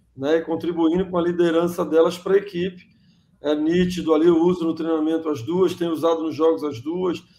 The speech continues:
É claro que pouco tempo e poucos jogos e o ajuste pra disputar competições,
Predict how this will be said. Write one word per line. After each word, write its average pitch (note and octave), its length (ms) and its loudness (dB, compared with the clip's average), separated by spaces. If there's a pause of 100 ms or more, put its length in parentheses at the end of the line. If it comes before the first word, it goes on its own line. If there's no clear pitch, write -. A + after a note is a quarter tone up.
(300)
É C3+ 80 -12
claro D#3+ 340 0
que E3 420 2
pouco E3+ 280 -2
tempo F3 520 0
e D#3+ 280 0
poucos E3+ 340 -2
jogos E3 500 2
e D#3 40 -2
o E3 100 4
ajuste D#3+ 560 -4 (340)
pra D#3 140 0
disputar E3 380 -2
competições, E3+ 960 -2